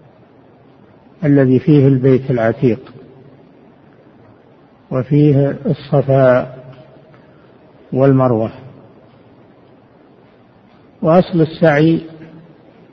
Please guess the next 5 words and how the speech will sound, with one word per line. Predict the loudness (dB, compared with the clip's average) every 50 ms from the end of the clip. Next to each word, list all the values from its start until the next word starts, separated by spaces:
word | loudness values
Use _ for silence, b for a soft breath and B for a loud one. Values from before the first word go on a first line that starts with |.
| _ _ _ -20 _ _ _ _ _ _ _ _ _ _ _ _ _ _ -20 _ _ -20 _ -20 -20 _ _ _ -4 0
أن | 0 2 4 4 4 2 2 0 -2 -4 -6 -8 -8 -10 -6 0
هاجر | 2 4 4 4 4 2 0 -2 -2 -2 -4 -4 -2
أم | 0 0 0 -2 -2 -6
إسماعيل | -8 -8 -8 -8 -6 -6 -4 -2 0 2 2 2 0 -2 -6 -10 -16 -20 -20 -20 -20 -20 -20 -20 -20 -20 -20 -20 -20 -20 _ _ _ _ _ -20 -20 -20 _ _ _ _ _ _ _ _ _ _ _ _ _ _ _ _ _ _ _ -6
لما | -4 -2 0 0 0 0 0 0 -2 -2 -6 -8